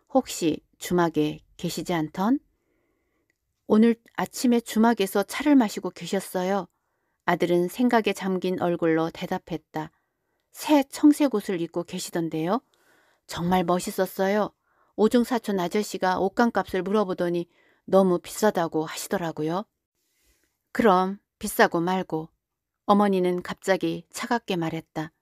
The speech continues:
어린 딸이 높고 가느다란 목소리로 말했다. 맞아요. 아버지 옷은 청색이었어요. 내 눈에도 그 청색이 보였어요. 그러나 어머니는 더 이상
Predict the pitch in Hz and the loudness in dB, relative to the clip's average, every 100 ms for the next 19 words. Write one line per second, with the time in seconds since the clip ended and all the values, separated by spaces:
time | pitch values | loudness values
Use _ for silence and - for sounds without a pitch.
0 | _ _ _ _ _ - 202 220 208 185 | _ _ _ _ _ 2 4 4 4 2
1 | 170 170 196 247 202 - 196 190 - 208 | 2 -2 -4 0 2 2 0 0 0 -2
2 | 202 196 185 180 - - 165 156 165 170 | 0 0 0 -2 -4 -4 -2 0 -2 -4
3 | 165 160 - 160 165 _ _ _ _ - | -6 -6 -8 -10 -10 _ _ _ _ 0
4 | 220 254 294 240 233 185 _ _ - 214 | 2 6 6 6 2 -2 _ _ -4 0
5 | 269 311 269 254 254 247 320 330 339 294 | 4 4 2 0 -4 0 2 2 2 0
6 | 262 - 220 220 220 165 _ _ _ _ | -2 -2 -4 0 -2 -4 _ _ _ _
7 | - 214 277 240 254 294 262 240 - 247 | -4 6 6 8 6 6 6 2 0 -8
8 | - 349 339 240 226 - 247 240 - 214 | 0 0 2 -2 -2 0 0 0 -2 0
9 | 208 196 - _ _ _ _ _ _ _ | 0 0 -4 _ _ _ _ _ _ _
10 | _ _ _ - 214 196 160 165 - 190 | _ _ _ 0 4 4 4 2 0 2
11 | 202 190 180 180 185 190 185 175 175 | 2 0 0 -2 -2 -2 -2 -4 -4